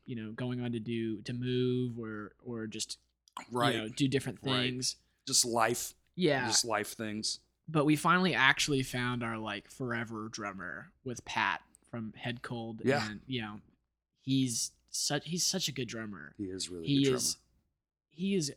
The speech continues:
Speaker 1: a good enough drummer to match how good of a guitar player Ty is.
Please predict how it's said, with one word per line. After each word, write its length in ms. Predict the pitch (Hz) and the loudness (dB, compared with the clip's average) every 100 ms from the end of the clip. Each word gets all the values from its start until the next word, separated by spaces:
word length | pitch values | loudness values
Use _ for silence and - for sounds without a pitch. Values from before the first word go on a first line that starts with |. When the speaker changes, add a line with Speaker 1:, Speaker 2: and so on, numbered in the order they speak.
| _ | _
Speaker 1:
a 100 | 139 | -6
good 180 | 127 156 | 0 2
enough 220 | 156 143 131 | 2 0 0
drummer 440 | 147 143 135 120 | -2 0 0 -2
to 180 | - 131 | -4 -4
match 560 | 131 127 127 - - _ _ - | -2 -2 -2 -2 -2 _ _ -2
how 140 | 135 | 0
good 180 | 135 139 | 2 0
of 120 | 139 | 0
a 40 | 123 | -2
guitar 320 | 120 - 131 | -4 -2 -2
player 300 | - 120 113 | -2 -4 -4
Ty 420 | - - 107 95 82 - | -4 -2 -2 -2 -10 -12
is. 160 | 117 - | -8 -8